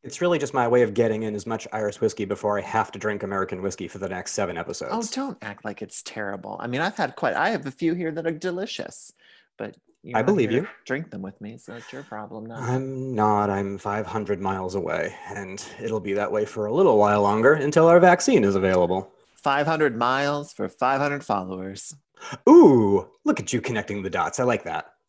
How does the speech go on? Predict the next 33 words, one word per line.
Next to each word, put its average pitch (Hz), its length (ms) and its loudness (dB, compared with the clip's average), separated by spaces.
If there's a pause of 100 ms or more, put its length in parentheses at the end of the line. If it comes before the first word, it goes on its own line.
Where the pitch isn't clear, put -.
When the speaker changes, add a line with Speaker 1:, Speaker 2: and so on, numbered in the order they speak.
Speaker 2:
That's 104 220 -18
what 98 100 -12
I 98 100 -10
do. 92 360 -12 (440)
That's - 40 -10
what 117 80 2
I 113 220 4
Speaker 1:
Uh, 95 80 -4
Speaker 2:
do. 87 140 -14 (340)
Speaker 1:
so 131 480 4
this 147 220 2
week 180 140 6
we 151 120 6
are 127 140 6
talking 127 520 2
more 120 240 4
about 110 260 6
whiskey 101 260 0
tastings, 92 720 -6
uh, - 40 -2 (200)
and 101 120 -6
this, 107 160 -4
I 107 80 -2
think 123 180 0
we're 110 60 2
focusing 113 540 2
on 107 580 -4 (240)
adding 120 300 -2
water 110 340 0
to 123 220 0
our 107 120 4
whiskey. 196 440 -2 (840)
Speaker 2:
Yes. 180 920 -2